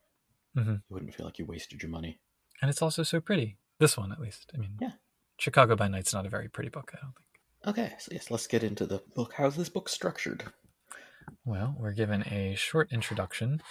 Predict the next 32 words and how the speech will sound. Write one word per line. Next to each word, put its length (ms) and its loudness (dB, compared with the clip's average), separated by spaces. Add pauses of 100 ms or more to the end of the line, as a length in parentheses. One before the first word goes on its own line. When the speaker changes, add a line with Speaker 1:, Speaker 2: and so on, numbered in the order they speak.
(260)
Speaker 1:
and 180 4
then 160 6
we 120 6
have, 500 4 (180)
it's 140 4
actually 420 4
subdivided 640 4
into 240 -2
two 500 2
books, 520 -2 (120)
book 200 -2
one 260 -2
and 120 -4
book 160 -2
two. 240 0 (580)
So 160 4
book 260 0
one, 300 4
The 100 4
Rainbow 300 2
City, 560 4
is 160 0
the 160 -2
setting 360 6
section, 480 -2 (460)
and 140 2
that 200 0
goes 240 0
through 500 -4 (220)
three 180 4
chapters 480 0
of 260 0